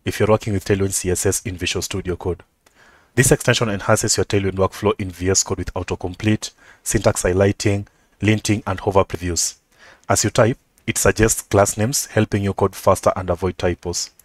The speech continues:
It also highlights invalid classes and provides hover previews, so you can quickly see what each class does without checking the docs. If you use Tailwind,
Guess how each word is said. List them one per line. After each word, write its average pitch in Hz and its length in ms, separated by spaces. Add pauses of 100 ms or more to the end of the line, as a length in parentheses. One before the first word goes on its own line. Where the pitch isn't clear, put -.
(380)
It 113 120
also 135 260
highlights 107 420
invalid 101 400
classes - 540
and 101 120
provides 101 680
hover 113 260
previews, 95 540 (260)
so - 140
you 113 80
can 101 160
quickly 107 240
see - 180
what 98 280
each - 180
class 95 240
does 95 400
without 95 320
checking 95 300
the 85 120
docs. - 460 (600)
If 107 120
you 110 80
use 131 140
Tailwind, 110 440